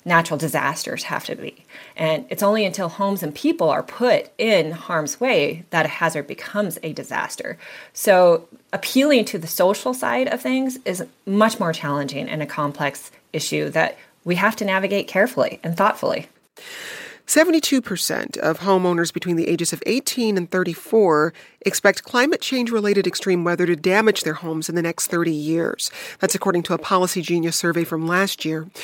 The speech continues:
Speaker 2: I'd love to hear from each of you. What would you like to see happen either on the individual or community level or at the policy level? Kimmy, I'll start with you.
Speaker 1: Yeah, what I'd like to see is a,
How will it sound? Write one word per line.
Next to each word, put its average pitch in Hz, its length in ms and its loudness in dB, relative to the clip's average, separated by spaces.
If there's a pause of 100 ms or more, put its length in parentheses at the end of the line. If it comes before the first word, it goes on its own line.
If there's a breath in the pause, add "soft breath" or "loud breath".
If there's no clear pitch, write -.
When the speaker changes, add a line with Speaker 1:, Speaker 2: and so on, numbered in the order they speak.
(240 loud breath)
Speaker 2:
I'd 240 140 4
love 320 120 4
to 392 80 6
hear 349 200 2
from 233 200 0
each 247 160 2
of 294 120 -2
you. 196 220 2
What 208 300 2
would - 160 2
you 403 80 2
like 359 200 2
to 285 80 -2
see 233 240 0
happen 190 400 0
either 170 260 0 (160)
on 156 140 -4
the 151 100 -4
individual 208 840 2 (340 loud breath)
or 175 160 4
community 240 480 2
level 226 320 6
or 208 100 6
at 320 120 0
the 330 80 -4
policy 254 480 -2
level? 156 320 -4
Kimmy, 233 260 -2
I'll 233 80 0
start 233 220 -2
with 247 160 -4
you. 262 260 -4 (520 soft breath)
Speaker 1:
Yeah, 311 180 2
what 277 140 0
I'd 330 160 0
like 233 160 2
to 202 120 -6
see 214 380 2
is 196 580 0
a, 190 540 -2